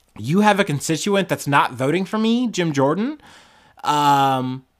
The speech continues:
or if you, like, if you, there, if you, if you're a constituent and, you know, this Republican who's not voting for me, you should blow down on that, that Republican, that politician. You should make their life difficult. You should email them,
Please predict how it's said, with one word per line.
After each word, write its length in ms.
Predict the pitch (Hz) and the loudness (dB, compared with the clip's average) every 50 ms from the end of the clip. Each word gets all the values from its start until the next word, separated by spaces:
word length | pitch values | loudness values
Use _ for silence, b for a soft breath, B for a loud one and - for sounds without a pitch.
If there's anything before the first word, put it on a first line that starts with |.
| _ _ | _ _
or 80 | - 151 | -2 -2
if 100 | 151 139 | -2 0
you, 140 | 147 156 | 0 0
like, 120 | 156 147 139 | 0 0 0
if 100 | 135 123 | -2 -4
you, 140 | 147 156 143 | -4 -6 -2
there, 180 | 131 160 170 | -2 -2 -2
if 240 | 156 143 147 131 131 | -2 -4 -6 -8 -10
you, 340 | 139 139 127 95 135 135 135 | -14 -14 -14 -12 -12 -10 -10
if 80 | 123 | -4
you're 140 | 127 165 190 | 0 0 0
a 20 | 190 | 0
constituent 640 | 190 160 - - 196 196 - 151 131 117 120 - _ _ _ - | -2 -4 -4 -4 -4 -4 -4 -6 -6 -6 -8 -10 _ _ _ -10
and, 340 | 143 131 123 123 117 - | -8 -6 -6 -6 -8 -10
you 100 | - 135 | -8 -6
know, 100 | 127 123 | -6 -6
this 180 | 117 127 135 - | -6 -8 -8 -8
Republican 540 | 131 - 151 151 147 151 147 - 156 135 127 | -10 -4 -2 -2 -2 -2 -4 -4 -4 -4 -4
who's 140 | 131 127 123 | -4 -4 -4
not 180 | 147 135 123 | -4 -4 -2
voting 240 | 110 135 160 170 156 | -2 -2 -2 -2 -4
for 140 | - - 131 | -6 -8 -8
me, 280 | 120 117 113 117 117 B B B B B B B | -8 -8 -8 -10 -14 B B B B B B B
you 420 | B 120 127 156 196 214 220 233 226 | B -4 0 2 2 4 4 2 2
should 640 | 226 - - 196 180 170 160 151 147 147 147 143 b b b b _ | 0 0 0 2 2 4 4 2 2 0 -2 -4 b b b b _
blow 380 | 104 117 127 156 165 170 170 | -10 -4 2 4 4 6 4
down 380 | 151 135 156 143 143 135 131 123 | 4 4 2 2 2 2 0 -2
on 160 | 117 120 123 | -4 -4 -4
that, 320 | 117 113 107 107 101 - - _ _ - | -4 -4 -4 -6 -8 -10 -14 _ _ -12
that 400 | 127 123 131 113 117 - - - _ _ _ _ - | -4 -2 -2 0 0 -2 -6 -10 _ _ _ _ -8
Republican, 720 | 135 139 135 139 127 120 117 113 - 123 104 98 98 113 - _ _ _ | -6 -6 -4 -4 -4 -4 -6 -8 -8 -10 -10 -10 -12 -16 -18 _ _ _
that 200 | 135 127 127 - | -4 -4 -2 -2
politician. 600 | 139 123 117 113 113 123 110 - 113 92 92 107 113 | -2 -2 -2 -2 -4 -6 -8 -8 -10 -12 -12 -10 -4
You 140 | 131 170 190 | -2 -2 0
should 160 | 185 202 180 | 0 -2 -2
make 200 | 160 151 156 151 | -2 -2 -2 -2
their 120 | 170 151 | -2 -2
life 280 | 143 135 135 131 117 - | 0 0 -2 -2 -4 -6
difficult. 480 | - 123 - - - - 127 113 104 | -8 -8 -8 -10 -14 -12 -10 -10 -8
You 140 | 104 127 170 | -6 -6 -6
should 380 | 170 - - 185 175 160 160 151 B B B B B B B _ - | -6 -2 0 2 2 2 0 -2 B B B B B B B _ 0
email 480 | 208 185 190 196 165 185 185 180 180 | 2 2 4 4 4 4 4 4 4
them, 600 | 175 160 175 165 165 156 151 151 143 143 147 143 | 4 2 0 0 2 0 0 0 0 -2 -4 -8